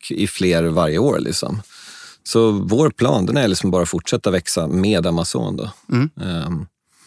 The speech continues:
Speaker 1: eh, ja, vad ska man säga? Alltså för mig har, jag inser det mer och mer att Amazon, speciellt i de länder de finns, så det är liksom en sorts Google för, för, ehm, shopping kan man säga.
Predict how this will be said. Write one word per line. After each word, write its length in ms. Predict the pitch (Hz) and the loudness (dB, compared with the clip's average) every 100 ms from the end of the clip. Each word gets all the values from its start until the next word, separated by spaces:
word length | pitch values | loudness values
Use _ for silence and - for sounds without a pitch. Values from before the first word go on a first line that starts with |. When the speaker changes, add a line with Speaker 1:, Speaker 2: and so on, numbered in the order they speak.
| - - - - - _ _ _ - | -12 -8 -8 -12 -20 _ _ _ -2
Speaker 1:
eh, 200 | 95 92 | 2 4
ja, 320 | 110 110 135 - | 6 6 4 -2
vad 120 | - | -2
ska 100 | - | 2
man 80 | 113 | 2
säga? 280 | - 131 123 | 4 4 6
Alltså 200 | 110 123 | 4 2
för 120 | 127 | 4
mig 280 | 123 156 170 | 6 6 6
har, 240 | 143 120 | 6 4
jag 340 | 85 95 127 127 | 4 2 4 4
inser 280 | 131 110 147 | 4 4 4
det 40 | |
mer 180 | 110 104 | 4 4
och 60 | |
mer 140 | 139 117 | 4 4
att 160 | 92 | 2
Amazon, 600 | 107 110 - 165 131 123 - | 2 0 2 2 4 2 -2
speciellt 400 | - 107 135 117 | -2 0 2 2
i 40 | |
de 100 | 104 | 2
länder 260 | 98 92 107 | 4 4 2
de 80 | 110 | 2
finns, 340 | 190 135 92 | 2 2 2
så 80 | 92 | 2
det 100 | 113 | 2
är 40 | |
liksom 260 | 135 - 107 | 2 2 2
en 100 | 101 | 2
sorts 340 | - 95 - - | 0 -2 -4 2
Google 440 | 127 131 113 101 | 2 4 2 0
för, 400 | - 101 95 85 | 0 0 2 0
för, 360 | - 98 92 90 | -2 0 2 2
ehm, 720 | 87 85 82 80 - 107 113 | 0 0 -2 -6 -8 -8 -4
shopping 480 | - 160 - - 85 | -2 -2 -2 -2 -2
kan 120 | 65 | -2
man 120 | 65 | -4
säga. 240 | - - | -4 -6